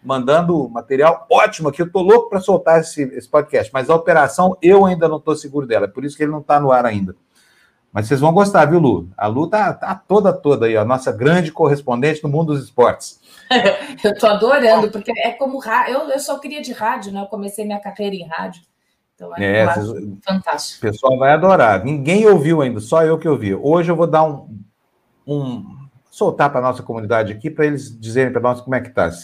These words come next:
Speaker 1: né? Porque a nossa comunidade
Speaker 2: É,
Speaker 1: aqui é que
Speaker 2: legal.
Speaker 1: dá o nosso rumo, né, Lu?
Speaker 2: É.
Speaker 1: Gente, vamos nessa? Então, vamos botar as manchetes dos jornais na, no ar, Fernando, por favor? Então, aí as capas.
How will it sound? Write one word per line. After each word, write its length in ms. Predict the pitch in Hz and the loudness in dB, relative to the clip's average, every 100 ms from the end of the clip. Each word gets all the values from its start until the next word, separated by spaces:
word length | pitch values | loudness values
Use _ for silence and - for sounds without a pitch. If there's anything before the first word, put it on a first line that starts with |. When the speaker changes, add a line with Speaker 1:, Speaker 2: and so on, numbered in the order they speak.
| - | -18
Speaker 1:
né? 380 | 85 98 120 127 | -12 -8 -4 -4
Porque 160 | 127 | -2
a 40 | 120 | -4
nossa 180 | 127 - | -4 -2
comunidade 400 | 127 123 117 117 | -2 2 2 2
Speaker 2:
É, 20 | |
Speaker 1:
aqui 100 | 208 | 2
é 60 | |
que 60 | 196 | 2
Speaker 2:
legal. 180 | 139 139 | 4 4
Speaker 1:
dá 20 | |
o 60 | 135 | 4
nosso 220 | - - | 0 -4
rumo, 140 | 104 | -2
né, 100 | 120 | 0
Lu? 180 | 107 82 - - - - - _ _ - | 0 -2 -10 -20 -20 -20 -20 _ _ -6
Speaker 2:
É. 120 | 202 | 0
Speaker 1:
Gente, 260 | 190 202 165 | 2 2 2
vamos 240 | 202 214 | 2 4
nessa? 320 | 196 165 - 147 | 4 2 0 -2
Então, 180 | 185 | 0
vamos 160 | 165 202 | 2 2
botar 280 | 185 139 151 | 2 4 2
as 100 | 135 | 2
manchetes 420 | 131 123 127 127 | -4 -2 -2 -4
dos 120 | 127 | -4
jornais 500 | 120 113 117 113 110 | -2 0 0 -2 -4
na, 220 | 120 113 | -6 -4
no 160 | 120 139 | 2 4
ar, 240 | 151 107 | 4 4
Fernando, 340 | 123 117 117 107 | 0 -2 -4 -6
por 140 | 180 | -8
favor? 500 | - 117 143 120 - _ _ _ | -2 -2 0 0 -2 _ _ _
Então, 200 | 156 139 | -2 0
aí 180 | 135 143 | 2 0
as 180 | 123 | -2
capas. 720 | - 147 160 160 180 - - | -2 2 4 2 -4 -6 -16